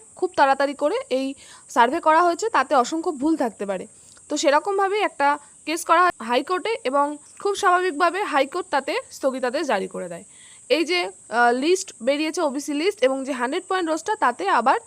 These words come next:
স্থগিতাদেশ জারি হয়ে যায়। এবং আরেকটা জিনিস জেনে রাখো যে ওবিসি সংরক্ষণ যেটা বাড়িয়ে সতেরো পার্সেন্ট করা হয়েছিল, সেটা আবার সাত পার্সেন্ট হয়ে গেল। এবং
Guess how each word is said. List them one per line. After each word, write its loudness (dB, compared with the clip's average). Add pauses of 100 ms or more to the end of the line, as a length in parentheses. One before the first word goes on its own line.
(220)
স্থগিতাদেশ 0
জারি 2
হয়ে -2
যায়। -4 (380)
এবং 2 (140)
আরেকটা 2
জিনিস -2
জেনে -2
রাখো 0
যে -4 (300)
ওবিসি -2
সংরক্ষণ -2
যেটা -2
বাড়িয়ে 0
সতেরো -4
পার্সেন্ট -4
করা 2
হয়েছিল, -4
সেটা 2
আবার 2 (560)
সাত 0
পার্সেন্ট -2
হয়ে 2
গেল। 2 (300)
এবং 2